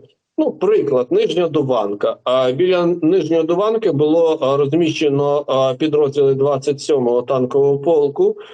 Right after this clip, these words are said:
а, які російське командування вирішило використати для наступальних дій. А, з Нижньої Дуванки вони, м, здійснили висування і, врешті-решт, е, двадцять сьомий танковий полк,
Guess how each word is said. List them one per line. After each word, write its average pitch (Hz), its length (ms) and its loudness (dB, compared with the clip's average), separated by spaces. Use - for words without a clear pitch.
а, 143 300 0
які 160 320 0
російське 185 480 -2
командування 180 680 0
вирішило 160 720 0
використати 156 840 0
для 151 260 0
наступальних 139 840 -2
дій. 113 260 -6
А, 123 340 0
з 131 120 -4
Нижньої 175 360 0
Дуванки 160 480 0
вони, 143 500 2
м, 131 640 2
здійснили 147 480 0
висування 175 640 0
і, 160 180 0
врешті-решт, 170 920 -2
е, 147 320 2
двадцять 156 400 -2
сьомий 147 260 0
танковий 151 480 0
полк, 190 540 -2